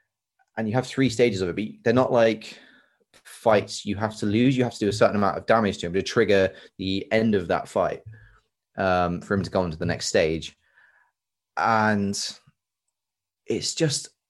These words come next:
it, it, well, almost like the Sekiro analogy. It's everything you've learned up in that point just gets thrown out the window for, like,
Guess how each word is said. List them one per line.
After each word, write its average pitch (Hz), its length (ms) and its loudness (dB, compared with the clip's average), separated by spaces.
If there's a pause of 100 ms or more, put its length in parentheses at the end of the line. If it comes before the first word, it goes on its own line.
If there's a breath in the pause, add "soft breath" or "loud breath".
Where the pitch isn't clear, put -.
(300)
it, - 240 -6 (220)
it, 123 220 0
well, 127 400 2
almost 123 280 4
like 110 120 2
the - 40 -14
Sekiro 120 400 4
analogy. 82 380 -4
It's 85 180 -10
everything 117 360 2
you've 104 160 -2
learned 107 180 4
up 95 120 -4
in 92 40 -4
that 87 180 -4
point 85 220 0
just 90 160 -8
gets - 160 -8
thrown 110 260 0
out 87 80 -2
the 92 60 -2
window 95 460 -2 (420 loud breath)
for, 98 100 -2
like, 90 360 -2